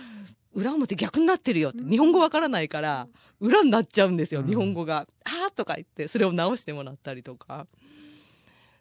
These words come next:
Speaker 1: それから、まあ、自分で取材したのは、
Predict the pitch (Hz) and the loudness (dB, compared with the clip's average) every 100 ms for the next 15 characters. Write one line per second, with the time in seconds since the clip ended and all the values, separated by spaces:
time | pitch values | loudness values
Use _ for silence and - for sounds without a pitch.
0 | - 247 247 262 254 165 135 139 127 131 | -14 -12 -8 -6 -6 -6 -8 -14 -16 -16
1 | 123 123 - _ _ _ _ _ _ _ | -16 -16 -20 _ _ _ _ _ _ _
2 | _ _ _ - 113 143 135 - - 127 | _ _ _ -20 -16 -14 -14 -16 -18 -18
3 | 127 123 110 | -18 -20 -20